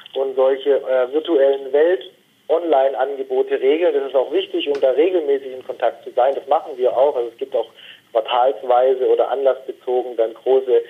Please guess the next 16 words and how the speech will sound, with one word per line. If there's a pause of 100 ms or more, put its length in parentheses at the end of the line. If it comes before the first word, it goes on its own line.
(420)
Online-Konferenzen,
aber
natürlich
ersetzt
nichts
den
persönlichen
Kontakt, (560)
äh,
so
dass
eben
wir (140)
an
ganz (100)
gezielten,